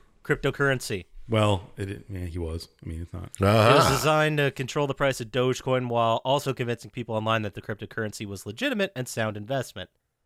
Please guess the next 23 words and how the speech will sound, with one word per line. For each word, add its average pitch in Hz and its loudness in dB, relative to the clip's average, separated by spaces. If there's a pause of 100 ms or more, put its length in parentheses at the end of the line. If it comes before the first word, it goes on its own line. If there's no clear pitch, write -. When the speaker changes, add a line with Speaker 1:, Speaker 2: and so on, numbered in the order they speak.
(560)
Speaker 3:
Mm-hmm. 78 0
Speaker 1:
But 143 2
isn't 175 0
that, 196 0 (160)
doesn't 147 -2
this, 151 -2 (1300)
can't 165 2
we 175 4
just 156 -2
replace 143 0
Dogecoin 131 0
with 127 -4
any 123 -2
of 127 -4
the 131 -8
cryptocurrencies 135 -4
Speaker 2:
Yes. 117 6
Speaker 1:
and 104 -4
run 104 0
this 110 -4
exact 113 -2
same 110 -6
thing? 117 -8